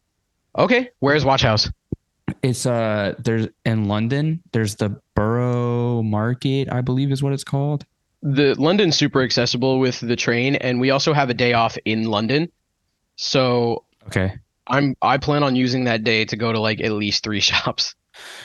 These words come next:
Speaker 2: Yo, so the one that I went to, it's, like, their main roaster.
Speaker 1: Mm-hmm.
Speaker 2: It, it's, um, just look up Watch House Roastery.
Speaker 1: Okay. I definitely will.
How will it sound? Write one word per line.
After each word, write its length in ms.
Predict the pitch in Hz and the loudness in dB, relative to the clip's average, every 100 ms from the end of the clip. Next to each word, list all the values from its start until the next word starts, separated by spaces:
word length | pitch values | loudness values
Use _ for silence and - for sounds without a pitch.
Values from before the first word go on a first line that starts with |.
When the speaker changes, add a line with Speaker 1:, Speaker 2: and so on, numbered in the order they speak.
| - - | -20 -2
Speaker 2:
Yo, 320 | 120 120 101 | 0 2 0
so 240 | - 120 | 0 -2
the 120 | 113 | 0
one 160 | 113 123 | 0 0
that 80 | 131 | 0
I 80 | 104 | 0
went 200 | 113 113 | -2 -2
to, 260 | 127 123 - | -2 -2 -2
it's, 200 | 104 - | -4 -2
like, 160 | 107 - | -4 -2
their 140 | 104 | -2
main 220 | 98 98 | 0 0
roaster. 540 | 98 98 - 117 120 123 _ _ _ - _ _ 143 | 0 -2 -2 -2 -2 -4 _ _ _ -20 _ _ -2
Speaker 1:
Mm-hmm. 360 | 143 127 113 | 0 0 0
Speaker 2:
It, 220 | 117 - - | -2 -2 -2
it's, 240 | 110 - | -4 0
um, 480 | 120 107 101 98 113 - _ _ 113 | 0 0 0 0 -2 -8 _ _ -2
just 240 | 120 - | -2 0
look 160 | 131 127 | -2 0
up 260 | 117 - _ - | -2 -4 _ -4
Watch 400 | 107 107 - - - | -2 0 -2 -6 -10
House 680 | - 107 110 117 - - - _ - | -4 0 0 -2 -6 -10 -14 _ -6
Roastery. 760 | 104 101 107 - 135 143 156 - _ _ _ _ _ _ _ _ _ _ _ _ _ _ _ _ _ - | -2 0 -2 -2 -2 0 -2 -6 _ _ _ _ _ _ _ _ _ _ _ _ _ _ _ _ _ -4
Speaker 1:
Okay. 280 | 156 214 220 - _ _ _ - | 0 0 -2 -6 _ _ _ -2
I 160 | 113 | 0
definitely 600 | 110 104 135 131 127 117 | 0 0 0 0 -2 -2
will. 320 | 113 117 110 | 0 0 -2